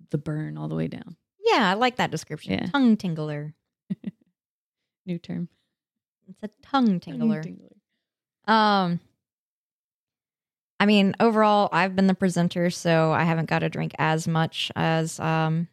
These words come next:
Speaker 2: I would have, but the flavor has stayed consistent. Um, the aftertaste is that sweet fruitiness. Um, I really, I really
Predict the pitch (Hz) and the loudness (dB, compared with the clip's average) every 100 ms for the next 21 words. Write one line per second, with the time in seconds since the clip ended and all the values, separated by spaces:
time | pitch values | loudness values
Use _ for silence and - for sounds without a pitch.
0 | _ - 165 165 175 175 202 214 226 - | _ -4 0 2 2 2 2 0 -2 -2
1 | 165 160 - - _ _ _ _ _ _ | 0 2 0 -8 _ _ _ _ _ _
2 | _ _ 196 202 202 208 226 254 233 - | _ _ -2 -2 2 2 4 4 2 0
3 | 190 185 - 190 170 170 202 208 - _ | 0 -2 -2 -4 -4 -2 0 0 -2 _
4 | _ _ _ _ _ - 170 160 156 156 | _ _ _ _ _ 0 2 2 2 2
5 | 160 _ _ _ _ _ _ _ _ 180 | -2 _ _ _ _ _ _ _ _ 0
6 | 165 170 165 165 160 170 180 - 185 190 | 2 2 2 2 2 0 -2 -4 0 2
7 | 185 - - 156 165 165 160 - - _ | 2 0 -6 0 2 2 0 -6 -18 _
8 | _ _ 175 156 - - 185 190 185 - | _ _ -2 -2 -2 -8 -2 0 0 -4
9 | - - 185 180 180 175 170 - - _ | -14 0 2 4 4 2 0 -4 -12 _
10 | _ _ _ _ 170 160 151 151 151 151 | _ _ _ _ -2 2 4 2 2 -2
11 | - _ _ - 160 175 226 240 233 226 | -6 _ _ -14 -8 -2 2 4 4 2
12 | - 135 180 214 240 254 247 | 0 0 0 0 2 0 -2